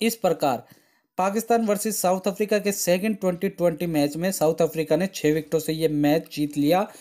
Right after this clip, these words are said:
और इस सीरीज में भी एक एक से बराबरी कर ली। दोस्तों, अगर आप लोगों को वीडियो अच्छी लगी तो इसे लाइक करें,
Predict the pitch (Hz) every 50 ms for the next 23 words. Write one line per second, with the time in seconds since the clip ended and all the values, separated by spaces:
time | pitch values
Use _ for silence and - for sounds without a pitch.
0 | - - - _ _ - 160 180 196 196 - 220 196 - - 180 175 190 196 170
1 | 170 175 175 165 180 196 - - 165 170 160 151 - 165 160 - - 240 220 180
2 | 147 - 139 151 143 147 143 131 139 143 - 139 123 123 120 113 113 - _ _
3 | _ _ _ _ _ _ - 147 151 196 220 214 220 - 240 240 233 233 - -
4 | _ _ _ - 160 180 196 240 254 247 240 233 233 233 233 220 226 226 226 233
5 | 208 208 202 214 220 214 214 - 233 226 226 226 226 233 233 233 - _ - 208
6 | 208 202 233 226 214 196 190 180 190 196 - - - 220 233 247